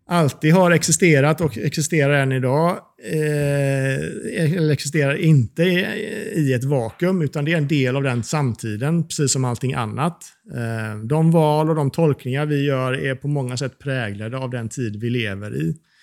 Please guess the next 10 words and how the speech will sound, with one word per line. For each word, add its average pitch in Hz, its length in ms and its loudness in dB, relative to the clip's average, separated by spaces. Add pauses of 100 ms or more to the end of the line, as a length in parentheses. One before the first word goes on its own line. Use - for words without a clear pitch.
(460)
Så - 60 -20
det 113 60 -12
var 131 80 -6
inte 135 160 -8
konstigt 165 800 -2
att, - 480 -4
eh, 135 360 0 (880)
man 120 160 -4
på 123 80 -10
artonhundratalet 117 1000 -2